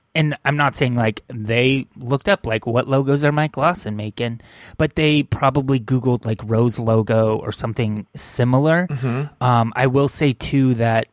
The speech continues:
Speaker 1: um, the efforts we do with Spare a Rose, Save a Child is translated into a few languages, and there's a lot of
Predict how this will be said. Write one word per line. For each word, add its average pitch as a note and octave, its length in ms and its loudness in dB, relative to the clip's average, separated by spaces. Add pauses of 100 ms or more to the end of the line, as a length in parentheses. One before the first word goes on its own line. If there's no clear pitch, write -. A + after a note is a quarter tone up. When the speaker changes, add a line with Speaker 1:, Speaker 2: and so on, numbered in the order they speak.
(160)
Speaker 1:
um, G#2+ 480 -8 (220)
the A#2+ 340 -2
efforts C#3+ 360 0
we C3+ 120 2
do B2 300 2
with A#2 260 0
Spare A#2 300 -2
a - 20 0
Rose, A2+ 180 0
Save G#2 180 -6
a G#2 40 -12
Child B2+ 460 0
is A2+ 160 -6
translated C3+ 680 -2
into D#3+ 280 -2
a D#3+ 60 2
few E3+ 220 -2
languages, E3+ 680 -2 (300)
and B2+ 120 -4
there's A#2+ 160 0
a A#2 40 -2
lot A#2 320 0
of A#2 160 -4